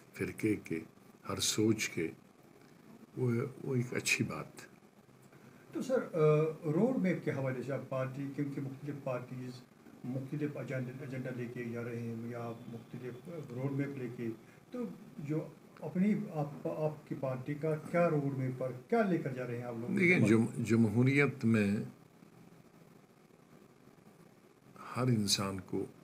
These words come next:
Speaker 1: पार्टी बनाने का हक है और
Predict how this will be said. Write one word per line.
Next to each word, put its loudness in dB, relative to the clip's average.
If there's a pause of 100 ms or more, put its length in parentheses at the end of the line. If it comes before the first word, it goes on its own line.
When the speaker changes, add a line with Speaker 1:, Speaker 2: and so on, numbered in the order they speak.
(280)
Speaker 1:
पार्टी -2
बनाने -4
का -4
हक -10
है -12 (540)
और -6